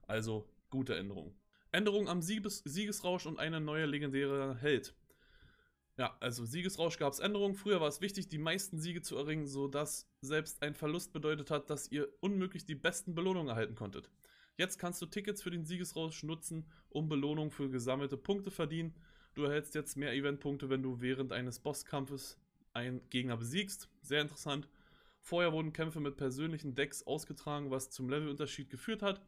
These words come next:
Jetzt haben alle Spieler in zwei Spielmodi Zugriff auf Einheiten desselben Levels, Ligen und Arenen.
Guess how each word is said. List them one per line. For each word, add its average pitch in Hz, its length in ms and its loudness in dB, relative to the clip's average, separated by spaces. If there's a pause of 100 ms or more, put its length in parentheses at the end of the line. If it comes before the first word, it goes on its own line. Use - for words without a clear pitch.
(180)
Jetzt 147 220 -6
haben 139 140 -2
alle 143 180 0
Spieler 143 280 -2
in 123 100 -2
zwei 151 260 0
Spielmodi 143 540 -2
Zugriff 156 380 -4
auf - 220 -4
Einheiten 143 380 0
desselben 120 440 0
Levels, 160 380 -2
Ligen 156 300 -2
und 113 160 -2
Arenen. 156 480 0